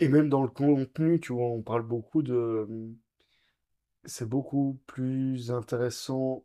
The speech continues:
euh, pour les gens, la vulgarisation de concepts. Donc rendre des trucs,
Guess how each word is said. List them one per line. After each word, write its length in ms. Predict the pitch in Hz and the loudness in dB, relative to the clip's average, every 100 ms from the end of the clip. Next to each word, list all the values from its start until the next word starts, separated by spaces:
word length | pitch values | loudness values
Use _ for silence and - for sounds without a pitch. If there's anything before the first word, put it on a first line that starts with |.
| _ | _
euh, 380 | 127 120 113 110 104 | -6 -6 -4 -6 -10
pour 160 | - 117 | -8 -4
les 140 | 113 | -4
gens, 320 | 110 120 123 - _ _ _ _ _ _ _ _ _ - | -4 -6 -8 -12 _ _ _ _ _ _ _ _ _ 0
la 140 | 131 | 2
vulgarisation 880 | 110 139 135 120 127 123 117 135 127 | 2 4 6 6 4 2 2 0 -4
de 60 | |
concepts. 680 | - 117 110 135 156 - - _ _ _ _ | -4 -6 -2 0 -2 -2 -20 _ _ _ _
Donc 140 | 123 - | -4 -2
rendre 260 | - 135 | 2 4
des 120 | 123 | 4
trucs, 320 | 120 135 127 | 2 -2 -4